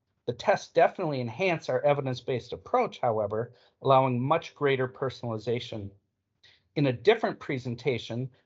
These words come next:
I go into great detail to review the scientific evidence and clinical rationale that supports our use of advanced biomarkers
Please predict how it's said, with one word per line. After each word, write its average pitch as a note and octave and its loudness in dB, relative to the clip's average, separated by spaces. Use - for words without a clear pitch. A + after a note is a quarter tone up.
I C3+ -4
go C#3+ 4
into C#3+ -2
great C#3 0
detail D3+ 2
to - -18
review C3 -6
the C3 -8
scientific B2+ -6
evidence B2+ 0
and B2+ -8
clinical - -2
rationale C#3 2
that A#2+ 2
supports - -4
our C#3+ 0
use B2 -6
of A#2 -6
advanced B2 -6
biomarkers B2 0